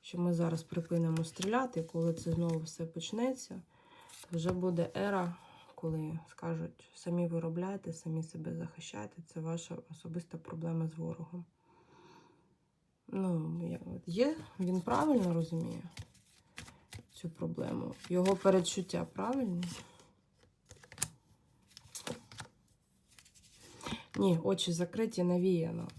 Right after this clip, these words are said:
Тобто він правильно мислить, але не настільки все погано. Йому треба зберігати спокій, е, врівноваженість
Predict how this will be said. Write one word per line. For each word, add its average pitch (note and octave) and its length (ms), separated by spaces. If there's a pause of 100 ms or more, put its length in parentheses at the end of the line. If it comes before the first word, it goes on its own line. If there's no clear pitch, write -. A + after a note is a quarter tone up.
(200)
Тобто F#3+ 340
він A3 160
правильно F3+ 680
мислить, G#3 600
але F#3 280
не F#3+ 100
настільки F#3 460
все - 200
погано. E3+ 500 (720)
Йому F#3+ 200
треба F3+ 300
зберігати F3+ 840 (200)
спокій, C4 560
е, E3+ 120 (680)
врівноваженість F3 1300